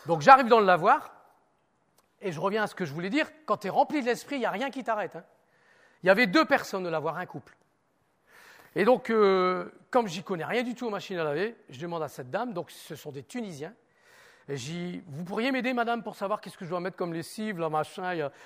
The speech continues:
la, la quantité et tout. » Euh, donc, c'était un machin de seize kilos, c'était un gros, euh, enfin, il y avait, il y avait un gros truc à, à, à nettoyer. Donc, elle me le montre,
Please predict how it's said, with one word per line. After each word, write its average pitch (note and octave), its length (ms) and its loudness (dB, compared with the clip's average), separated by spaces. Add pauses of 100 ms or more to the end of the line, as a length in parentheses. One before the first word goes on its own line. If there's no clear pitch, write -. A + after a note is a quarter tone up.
(140)
la, D3+ 140 0
la E3 140 2
quantité D#3+ 500 -6
et D3 40 -8
tout. » G#3+ 380 -4
Euh, D#3 100 -4
donc, E3 180 -8
c'était - 160 -10
un D3+ 60 -4
machin D#3+ 240 -6
de - 60 -12
seize F#3 220 -10
kilos, G3 300 -6 (260)
c'était - 220 -10
un D3+ 100 -2
gros, D#3+ 360 0
euh, C3 480 0 (560)
enfin, - 140 -4
il D3 40 2
y - 20 2
avait, D#3 160 2
il D#3 60 -8
y D#3 220 -4
avait D3 120 -2
un D3 60 -2
gros D3+ 120 -10
truc D#3+ 180 -12
à, C#3 100 -4
à, C#3 340 -10
à C#3+ 40 -8
nettoyer. C#3 420 -8 (400)
Donc, E3+ 180 -2
elle C4+ 100 8
me B3 80 4
le A3+ 60 4
montre, A3 360 2